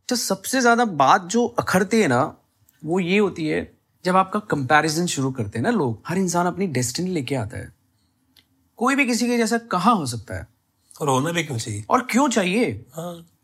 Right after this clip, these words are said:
Speaker 2: और बचपन में जैसे पापा, अ, आपके, अ, guide भी थे, अ,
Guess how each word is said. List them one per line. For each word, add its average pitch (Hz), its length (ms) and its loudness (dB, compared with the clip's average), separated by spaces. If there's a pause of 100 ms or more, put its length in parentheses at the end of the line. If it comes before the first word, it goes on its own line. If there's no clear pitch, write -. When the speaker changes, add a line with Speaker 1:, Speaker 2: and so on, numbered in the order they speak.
Speaker 2:
और 135 280 -10
बचपन 127 300 -2
में 156 120 -2
जैसे 139 240 -2
पापा, 131 680 -4 (220)
अ, 123 40 -6
आपके, 107 640 -6
अ, 110 60 -20 (260)
guide 107 540 -4
भी 113 100 -2
थे, 110 260 -10
अ, - 40 -18